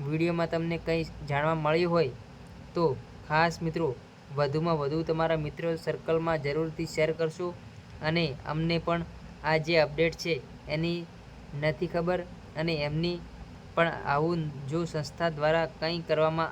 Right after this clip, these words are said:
આવી રહ્યું છે તો એમને ચોક્કસ વીડિયો શેર કરશો.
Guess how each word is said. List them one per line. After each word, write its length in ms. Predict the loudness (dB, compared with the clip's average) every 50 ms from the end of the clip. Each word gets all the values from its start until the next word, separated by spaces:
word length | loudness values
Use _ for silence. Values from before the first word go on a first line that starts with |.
| -2
આવી 280 | 0 0 2 2 2 2
રહ્યું 220 | 2 2 2 2
છે 280 | -2 -4 -2 0 0 0
તો 260 | 0 -2 -2 -2 -2 -4 -8 -16 -12 -6
એમને 320 | -4 -2 2 2 4 4 2 0 -2 -8 -16 -18 -18 -18 -18 -18 -16 -10 0
ચોક્કસ 460 | 2 2 2 2 0 -2 -2 -2 -2 -4
વીડિયો 340 | -2 0 0 0 0 -2 -4 -8 -14 -18 -20 -20 -18 -14
શેર 240 | -8 0 2 2 2
કરશો. 380 | 2 2 0 -2 0 0 -2